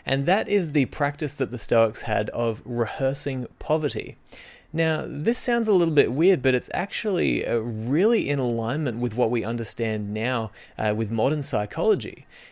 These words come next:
Uh, it's the idea that if you're afraid of something, maybe you should subject yourself to it voluntarily. And when you subject yourself to it voluntarily, then you understand that it's not really that bad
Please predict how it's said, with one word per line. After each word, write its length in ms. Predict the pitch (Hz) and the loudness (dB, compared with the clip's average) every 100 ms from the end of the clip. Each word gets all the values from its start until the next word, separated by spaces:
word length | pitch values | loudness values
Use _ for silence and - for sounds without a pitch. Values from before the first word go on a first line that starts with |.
| - | -6
Uh, 60 | |
it's 200 | 127 139 | -2 -2
the 140 | - 170 | 2 4
idea 360 | 156 165 254 | 4 2 0
that 220 | 220 190 - | 2 0 0
if 200 | 147 - | -6 2
you're 140 | 208 | 2
afraid 420 | 254 - 175 196 | 2 -2 -2 2
of 80 | 202 | 0
something, 600 | - 123 107 - 104 110 - | 0 -4 -6 -8 -10 -10 -10
maybe 480 | 135 143 208 226 | -6 -2 -2 0
you 420 | 202 190 147 147 143 | -4 -4 -2 0 0
should 480 | - 139 127 123 | 0 0 0 -2
subject 560 | - 127 110 131 170 - | -2 -2 -2 -2 -2 -2
yourself 420 | 127 - 113 107 - | -2 0 0 0 -2
to 180 | 120 | -2
it 80 | 104 | -2
voluntarily. 1000 | 104 113 107 104 - 147 202 156 - 147 - - - - - | 0 2 2 0 -4 0 2 0 -2 -10 -16 -18 -20 -20 -4
And 260 | 147 151 | 0 0
when 160 | 143 160 | 2 2
you 100 | 151 | 2
subject 680 | 139 135 113 113 170 226 - | 2 0 0 2 2 2 -2
yourself 420 | - - 113 - | 0 4 2 2
to 180 | - 113 | 0 2
it 40 | |
voluntarily, 920 | 110 117 110 113 151 175 170 - 73 - - - | 2 0 0 -2 -2 0 0 0 -6 -12 -20 -6
then 160 | 143 147 | 0 2
you 120 | 139 | 2
understand 640 | 139 175 190 - 143 143 147 | 0 -2 0 0 0 -2 -2
that 80 | 135 | -2
it's 180 | 127 - | -2 -4
not 300 | 127 151 107 | -6 -6 -4
really 300 | 139 131 120 | -4 -2 -2
that 320 | 117 - 110 | -2 -6 -6
bad 280 | 107 110 | -4 -4